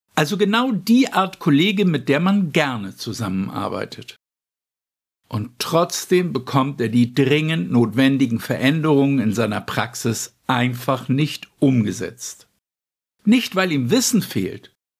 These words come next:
nicht, weil ihm Mitarbeiter fehlen und ehrlich gesagt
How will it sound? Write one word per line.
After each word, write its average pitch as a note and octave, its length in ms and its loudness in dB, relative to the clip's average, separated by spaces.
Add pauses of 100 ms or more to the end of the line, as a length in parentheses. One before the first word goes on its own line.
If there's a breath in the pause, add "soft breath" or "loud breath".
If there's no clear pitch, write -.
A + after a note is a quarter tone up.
(180)
nicht, G#3 360 2
weil F3 160 0
ihm C#3+ 280 2
Mitarbeiter F3+ 600 0
fehlen G#2+ 480 -8 (840)
und A#2+ 220 -4 (140)
ehrlich G#3+ 400 0
gesagt E3+ 500 -2